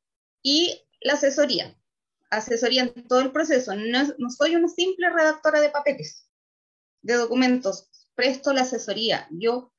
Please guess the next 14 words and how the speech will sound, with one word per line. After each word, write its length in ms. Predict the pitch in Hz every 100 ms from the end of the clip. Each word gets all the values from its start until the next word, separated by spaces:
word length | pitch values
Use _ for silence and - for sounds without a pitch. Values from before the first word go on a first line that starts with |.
| _ _ _ -
si 240 | - 220
veo 240 | 214 254 277
algo 460 | 302 330 294 277 277
que 60 |
están 320 | 262 - 269
realizando 640 | 285 294 277 254 254 233 226
mal 420 | 233 240 233 185
o 200 | 180 175
que 300 | - 190 - _ _ -
no 180 | 240
me 160 | 269 269
parece, 560 | 254 240 254 254 214 -
o 140 | 185
que 260 | 190 190